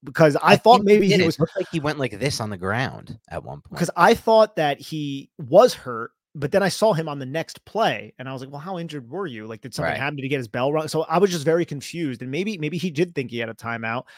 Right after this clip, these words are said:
Speaker 1: And look, ultimately, yes, that would fall on, on Daboll. You gotta ensure, but, like, does it at the same time? Like, I
Speaker 2: Yeah.
Speaker 1: understand, like,
Speaker 2: Fair.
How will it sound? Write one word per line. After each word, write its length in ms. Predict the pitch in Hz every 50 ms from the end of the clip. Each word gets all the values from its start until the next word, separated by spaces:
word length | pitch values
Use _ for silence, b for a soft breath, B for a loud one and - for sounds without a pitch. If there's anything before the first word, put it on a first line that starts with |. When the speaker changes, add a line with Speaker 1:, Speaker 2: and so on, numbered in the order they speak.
| B B B -
Speaker 1:
And 260 | 156 156 156 147 156 - _ _ _ _ _ _ _ _ _ _ -
look, 320 | 151 151 - - - - _ _ _
ultimately, 540 | 147 151 147 - 151 151 143 143 151 156 156 147 135
yes, 260 | 120 127 135 131 -
that 160 | - 127 120 135
would 220 | 120 131 127 -
fall 320 | - 139 135 139 135 131
on, 300 | 113 131 127 120 120 110 - -
on 160 | 123 120 104
Daboll. 340 | 127 127 127 123 143 147 135
You 60 | 120
gotta 220 | 120 117 117 120 117
ensure, 240 | 117 113 - - -
but, 140 | 139 165 151
like, 240 | 156 143 139 - b b b b b b b b _ _ _ -
does 200 | 147 147 147 151
it 160 | 202 208 - - _ _ _ _ -
at 60 | -
the 80 | 147 131
same 220 | - 165 160 143
time? 300 | - 127 139 139 156 165
Like, 160 | 160 139 123 -
I 100 | 147 151
Speaker 2:
Yeah. 60 | 170 180
Speaker 1:
understand, 640 | 165 160 - 175 - 151 147 151 160 165 170 156
like, 180 | 160 147 143 139
Speaker 2:
Fair. 200 | 90 85 85